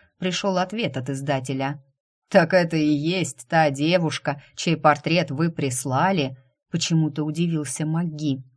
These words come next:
"Да, к сожалению, никто её не узнал. Поэтому вся надежда на адрес, что предоставил издатель", пояснил Лукас.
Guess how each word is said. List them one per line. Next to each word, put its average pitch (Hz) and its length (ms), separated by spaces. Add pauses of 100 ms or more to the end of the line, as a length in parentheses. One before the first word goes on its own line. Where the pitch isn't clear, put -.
(480)
"Да, 165 480 (180)
к - 60
сожалению, 165 720
никто 156 320
её 151 260
не 156 140
узнал. 143 560 (280)
Поэтому 165 460
вся 160 260
надежда 151 580
на 147 260
адрес, 156 380 (100)
что - 240
предоставил 151 800
издатель", 135 680 (300)
пояснил 156 540
Лукас. 151 580